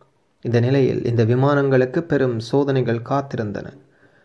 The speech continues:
அறிமுகம் செய்யப்பட்டு வர்த்தக ரீதியிலான சேவையில் இருந்த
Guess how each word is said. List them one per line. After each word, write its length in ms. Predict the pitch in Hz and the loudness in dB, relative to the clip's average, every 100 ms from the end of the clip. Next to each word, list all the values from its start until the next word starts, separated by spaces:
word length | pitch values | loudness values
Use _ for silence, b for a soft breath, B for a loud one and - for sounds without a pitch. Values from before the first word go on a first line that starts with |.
| b | b
அறிமுகம் 640 | - 123 139 135 135 127 127 | -2 2 4 4 4 2 0
செய்யப்பட்டு 680 | 127 131 131 131 131 165 | 0 2 0 0 -2 0
வர்த்தக 440 | 147 131 131 139 135 | 0 0 0 0 2
ரீதியிலான 520 | 131 131 127 123 117 | 2 4 2 2 -2
சேவையில் 760 | 117 - 131 131 131 127 117 | -2 0 2 4 4 4 2
இருந்த 640 | 123 131 131 120 117 175 | 2 2 2 2 2 2